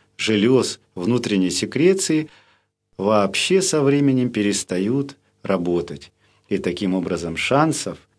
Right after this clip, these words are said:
на выздоровление у таких болящих нет. К тому же гормоны используют массу побочных эффектов, потому что это либо химические синтетические препараты, то есть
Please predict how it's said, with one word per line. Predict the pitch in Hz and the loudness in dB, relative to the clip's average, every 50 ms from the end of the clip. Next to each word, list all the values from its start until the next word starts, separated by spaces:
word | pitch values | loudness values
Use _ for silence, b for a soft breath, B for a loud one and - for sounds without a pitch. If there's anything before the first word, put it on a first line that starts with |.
| _ _ _ - | _ _ _ -4
на | 98 95 | -2 -2
выздоровление | 85 87 87 - - 87 78 80 76 76 78 85 113 135 147 139 113 92 87 76 - _ _ _ _ _ | 0 -2 -2 -4 -6 -6 -6 -6 -6 -6 -2 0 2 2 2 2 0 -2 -4 -6 -12 _ _ _ _ _
у | - 107 | -4 -2
таких | 107 - 98 95 95 - - 180 170 147 - | 0 0 -2 -2 -2 -2 -2 0 0 -2 -2
болящих | 87 85 80 82 98 123 127 127 - - - 131 117 - - - - _ _ _ _ _ | -4 -6 -4 0 0 0 0 0 -2 -2 -4 -4 -6 -8 -12 -18 -20 _ _ _ _ _
нет. | - 87 87 82 80 78 73 71 - - - _ _ _ _ _ _ _ _ _ _ _ _ _ _ _ _ _ _ _ _ | -8 -6 -4 -4 -6 -6 -10 -12 -16 -20 -20 _ _ _ _ _ _ _ _ _ _ _ _ _ _ _ _ _ _ _ _
К | - - | -8 0
тому | - 147 151 185 226 226 | 2 4 6 6 6 6
же | 202 202 | 4 4
гормоны | 143 139 135 123 127 139 180 185 170 160 | 4 4 4 4 4 4 4 4 4 2
используют | 143 - - - 147 135 131 127 120 - | 0 0 0 0 2 4 4 2 2 2
массу | 123 131 170 190 180 185 - 160 | 2 4 4 4 4 2 0 -2
побочных | - - 117 110 120 143 160 151 - - 147 139 135 - | 0 2 2 2 2 2 0 0 0 0 -2 -2 -2 0
эффектов, | 147 135 - - - 113 110 104 - - - 101 - | 0 0 0 -2 0 0 0 0 0 -2 -6 -10 -8
потому | - 104 - 110 113 117 117 | -6 -4 -2 0 0 0 0
что | 117 - - 123 | -2 -2 0 0
это | 120 117 120 113 107 104 104 B B B B - | 0 2 2 0 0 0 -2 B B B B 0
либо | 117 127 139 113 113 107 | 2 2 4 4 4 2
химические | - - 120 113 113 120 123 117 - - 131 120 - - - - 156 147 139 | 2 2 2 4 4 4 2 2 0 -2 -2 -2 -4 -6 -6 -4 -4 -2 -2
синтетические | 135 - 156 151 143 151 143 135 156 143 143 - - - - 143 | 0 0 0 0 0 -2 -2 -4 -4 -4 -4 -6 -6 -6 -6 -6
препараты, | 143 139 139 139 143 139 135 135 135 131 127 127 123 117 | -2 -2 -2 0 2 2 4 4 4 2 2 0 -4 -4
то | 120 - 127 | -2 0 0
есть | 123 117 117 - - | 0 0 -4 -8 -12